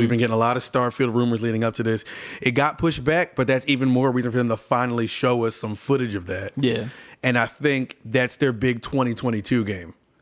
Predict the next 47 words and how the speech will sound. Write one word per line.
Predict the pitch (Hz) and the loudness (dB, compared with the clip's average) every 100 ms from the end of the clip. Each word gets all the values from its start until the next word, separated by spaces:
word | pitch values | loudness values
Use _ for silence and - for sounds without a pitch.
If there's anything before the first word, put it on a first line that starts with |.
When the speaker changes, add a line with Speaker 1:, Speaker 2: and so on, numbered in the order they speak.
| _ _ | _ _
Speaker 1:
Okay. | - 156 151 - - | -4 0 -2 -4 -10
Speaker 2:
Starfield | - 139 139 139 147 147 139 131 | -2 2 2 2 2 4 2 2
has | 131 120 | 0 0
been | 110 117 | 0 -2
like, | 110 101 101 | -2 -4 0
"What | 113 117 | 2 2
is | 110 | 2
this | 113 | -2
game? | 104 107 110 110 107 | -2 -2 -2 -2 -2
It's | 98 | -2
supposed | 120 101 | -2 -2
to | |
be | 107 | -4
huge. | - 120 123 | 0 2 2
It's | 104 | 0
supposed | 120 107 | -4 -4
to | |
be | 101 | -4
different. | 101 123 123 107 | 0 0 2 -4
It's | |
supposed | - 117 113 | -4 -6 -6
to | |
be | 104 107 104 110 | -4 -4 -2 -2
a | 104 | -4
f-, | - - 113 | -6 -12 -2
really | 143 160 151 | 2 2 2
big | 131 131 113 | 0 0 2
deal." | 131 131 143 - - | 2 2 -2 -8 -6
I | - 123 | -2 0
could | 147 | 0
see | 143 | -2
Starfield | 123 143 131 127 131 117 | -2 0 0 0 0 2
being | 120 113 | 0 0
holiday | 113 113 113 110 110 104 101 _ - | 0 0 0 0 0 0 -4 _ -4
twenty | 135 113 | 0 0
twenty-two. | 104 107 90 101 80 - _ _ _ _ _ _ _ - _ - | 0 -4 -4 -6 -8 -14 _ _ _ _ _ _ _ -20 _ -2
Speaker 1:
That'd | 117 104 | 0 2
be | 101 | 0
Speaker 2:
Um, | 107 | 0
Speaker 1:
nice, | 123 - | -4 -8
hopefully. | - 127 104 107 - - - 190 | -10 -10 -6 -8 -8 -12 -2 -2
<laughs> | - _ _ - | -2 _ _ -2
Speaker 2:
I | 123 | 0
think | 117 120 | 0 0
we | 120 | 0
get | 123 113 | 0 0
Halo. | 117 139 135 127 127 123 131 | 2 2 4 2 2 0 -4